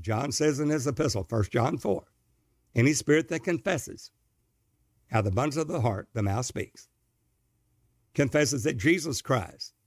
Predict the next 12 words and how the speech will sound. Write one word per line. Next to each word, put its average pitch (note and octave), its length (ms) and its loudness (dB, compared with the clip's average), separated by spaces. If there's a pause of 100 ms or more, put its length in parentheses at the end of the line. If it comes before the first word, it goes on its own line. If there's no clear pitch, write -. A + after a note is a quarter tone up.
(1120)
that B2 220 0
spirit, - 500 -6 (380)
he D3+ 220 4
is C3+ 160 0
God. F#2+ 280 -6
He D#3 220 4
is C#3+ 140 -4
the D3 100 -2
Lord D3+ 180 0
Jehovah C#3+ 260 -2
God C#3+ 200 -2
Almighty. A#2 400 -2